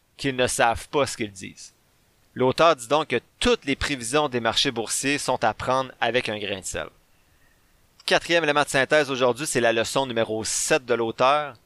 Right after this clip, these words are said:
qui s'intitule Avantages comparatifs, trouve ton X. Donc, au Québec, en deux mille vingt, il y avait vingt-trois virgule sept pour cent des emplois dans la vente et les services et un virgule deux pour cent dans les ressources naturelles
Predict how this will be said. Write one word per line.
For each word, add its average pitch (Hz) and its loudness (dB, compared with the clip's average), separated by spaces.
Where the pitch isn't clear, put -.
qui - -10
s'intitule 139 -2
Avantages 131 4
comparatifs, 123 -2
trouve 147 -4
ton 113 0
X. - -8
Donc, 113 -6
au 156 2
Québec, 143 2
en 113 0
deux 131 -2
mille 139 0
vingt, 127 0
il 113 -4
y 113 2
avait 113 2
vingt-trois 151 0
virgule 117 0
sept - -2
pour - -8
cent 139 0
des 117 -4
emplois 123 2
dans 117 2
la 107 2
vente 131 -2
et 117 -4
les 110 -2
services 117 -2
et 113 -2
un 156 4
virgule 113 -2
deux 143 2
pour 113 -6
cent 139 2
dans 117 2
les 107 -2
ressources 117 -2
naturelles 127 0